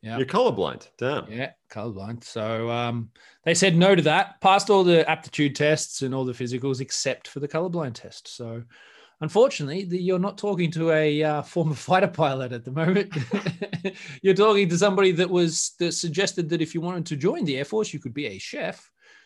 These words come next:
Speaker 1: um, which didn't tickle my fancy at the time, admittedly, after, after going from wanting to be a, uh, an Air Force pilot to, to a chef. So
Speaker 2: Oh,
Speaker 1: that was
Speaker 2: well,
Speaker 1: pro-
Speaker 2: it,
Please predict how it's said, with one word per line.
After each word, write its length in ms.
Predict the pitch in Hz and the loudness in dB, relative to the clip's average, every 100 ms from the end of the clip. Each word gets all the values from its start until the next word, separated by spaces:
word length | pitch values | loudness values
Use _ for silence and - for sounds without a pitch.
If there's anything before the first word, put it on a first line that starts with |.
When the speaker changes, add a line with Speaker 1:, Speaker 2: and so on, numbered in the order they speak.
| _ _ | _ _
Speaker 1:
um, 460 | 117 123 123 123 123 _ - | -12 -10 -10 -12 -16 _ -16
which 420 | 147 139 - - - _ _ _ _ 180 | -10 -10 -10 -16 -18 _ _ _ _ -4
didn't 180 | 190 156 | -2 -2
tickle 220 | 160 180 | -2 -2
my 60 | |
fancy 420 | 143 185 185 175 175 | 0 2 2 2 0
at 80 | |
the 80 | 170 | 0
time, 400 | 156 175 202 170 | 0 4 4 2
admittedly, 480 | 151 143 147 151 180 | 0 -2 -2 -2 0
after, 460 | 165 147 147 147 139 - | 0 -2 -2 -6 -6 -6
after 220 | 147 139 143 | -8 -6 -4
going 240 | 147 147 | -2 -4
from 280 | - 139 123 - - - - | -6 -10 -12 -16 -20 -20 -12
wanting 200 | 147 143 | -8 -8
to 100 | 131 | -4
be 140 | 139 | -4
a, 240 | 131 - 147 | -4 -8 -8
uh, 300 | 131 123 120 | -8 -8 -10
an 160 | 123 123 | -12 -10
Air 120 | 139 | -10
Force 220 | - 123 - | -10 -12 -10
pilot 360 | 120 117 113 | -10 -10 -12
to, 340 | - 117 113 110 _ _ | -16 -14 -14 -14 _ _
to 140 | - | -20
a 20 | 113 | -18
chef. 400 | - 131 104 - | -14 -14 -14 -18
So 280 | - 101 95 _ _ _ 107 | -18 -18 -18 _ _ _ -4
Speaker 2:
Oh, 120 | 104 | -2
Speaker 1:
that 40 | 107 | 0
was 80 | |
Speaker 2:
well, 100 | 92 | -2
Speaker 1:
pro- 120 | 113 | 0
Speaker 2:
it, 60 | 110 | -2